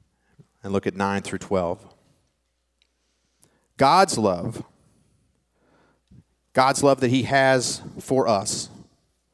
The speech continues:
is, is revealed in,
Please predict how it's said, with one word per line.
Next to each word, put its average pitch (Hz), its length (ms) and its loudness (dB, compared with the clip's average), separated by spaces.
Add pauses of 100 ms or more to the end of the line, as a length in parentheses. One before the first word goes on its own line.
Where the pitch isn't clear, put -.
(580)
is, 120 520 2 (100)
is 123 220 2
revealed 127 720 4 (1080)
in, 131 280 0